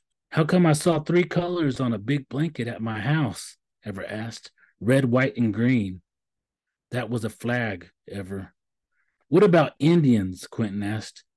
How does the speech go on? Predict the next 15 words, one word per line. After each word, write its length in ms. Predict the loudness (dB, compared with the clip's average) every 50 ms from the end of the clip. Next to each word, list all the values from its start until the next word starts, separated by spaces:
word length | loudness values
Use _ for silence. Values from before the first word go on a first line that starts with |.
| _ 0
"What 180 | 0 0 0
color 240 | 2 2 4 4 4
do 180 | 4 2 2 2
Indians 460 | 2 2 2 2 2 0 -2 -2 -4 -6
have?" 440 | -8 -10 -10 -12 -12 -16 -20 _ _ _ _ _ _ _ _ _ _ _ _ _ _ _ _ -2
"My 260 | 0 2 2 2 0
favorite 440 | 0 2 2 2 4 2 0 -4 -2
color 340 | 0 0 2 2 2 2
is 140 | 0 -4 -6
blue," 480 | -4 -2 2 4 4 4 4 2 0 -6 _ _ -12
Ever 260 | -10 -10 -10 -10 -12
said, 380 | -12 -10 -8 -8 -8 -8 -10 -14 _ _ _ _ -14
and 100 | -10 -4
Quentin 280 | -2 -2 -2 -2 -4
echoed, 420 | -6 -6 -6 -6 -8 -8 -10 -12